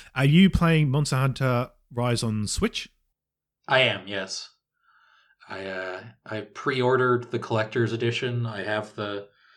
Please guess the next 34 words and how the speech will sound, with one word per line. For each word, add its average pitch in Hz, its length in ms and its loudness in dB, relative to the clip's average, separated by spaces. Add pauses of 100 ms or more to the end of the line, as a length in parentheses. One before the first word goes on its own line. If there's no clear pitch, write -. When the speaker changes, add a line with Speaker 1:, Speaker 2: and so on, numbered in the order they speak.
(280)
Speaker 2:
Magnamalo 117 960 0
amiibo, 110 580 -2
the 110 120 -8
only 110 300 -4
amiibo 107 500 -6
that 104 120 -6
I 104 140 -8
own. 110 420 -10 (460)
Speaker 1:
<laughs> - 340 4 (420)
Speaker 2:
Uh, 95 260 -12 (680)
Speaker 1:
Well, 156 280 6
I'll 185 280 6
be 160 160 6
honest, 175 340 4
Speaker 2:
and, 214 80 0
uh, 151 300 6 (460)
Speaker 1:
uh, - 60 -18
uh, 175 220 -12
with 143 240 4
m-, 143 280 2
m-, 135 180 0
amiibo 156 340 6
wise, 160 380 4
I've 135 280 2
actually, 135 400 0
um, 117 440 -4 (480)
yeah, 110 120 -2
I've 113 80 -4
actually 113 220 -4
got 113 200 -6
every 110 200 -4
one 101 220 -4
of 95 80 -10
them. 101 140 -4